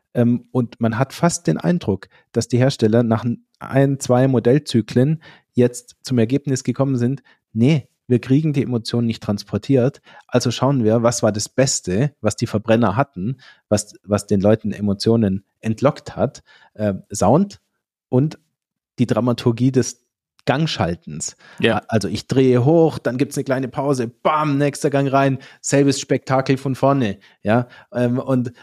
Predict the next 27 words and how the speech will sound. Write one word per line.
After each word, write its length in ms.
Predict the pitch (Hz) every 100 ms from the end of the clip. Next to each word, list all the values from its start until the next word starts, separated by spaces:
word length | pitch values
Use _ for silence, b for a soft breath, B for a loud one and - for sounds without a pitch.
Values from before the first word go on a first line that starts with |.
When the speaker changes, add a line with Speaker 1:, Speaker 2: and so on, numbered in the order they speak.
| B
Speaker 1:
und 160 | 113
das 220 | 135 131
scheint 280 | - 139 143
irgendwie 300 | 143 143 135
die 120 | 131
Leute 300 | 120 123 135
zu 140 | 127 -
fesseln 560 | 147 160 117 117 170 b b b
und 480 | 131 123 120 117 -
es 140 | 127
könnte 280 | - 139 151
sein, 400 | 147 117 127 139
dass 240 | 127 120 -
die 240 | 117 120 _ _ _ 110
Lesson, 380 | 113 - 151
die 100 | 135
man 200 | 123 120
jetzt 480 | 120 123 - - - _ _
gelernt 440 | - 117 123 135 156
hat, 300 | 156 - -
daraus 360 | 127 135 139 - _
eben 300 | 123 120 117
die 200 | 117 123
ist, 220 | 147 147
dass 140 | 123 120
man 160 | 120
sagt, 320 | 110 117 -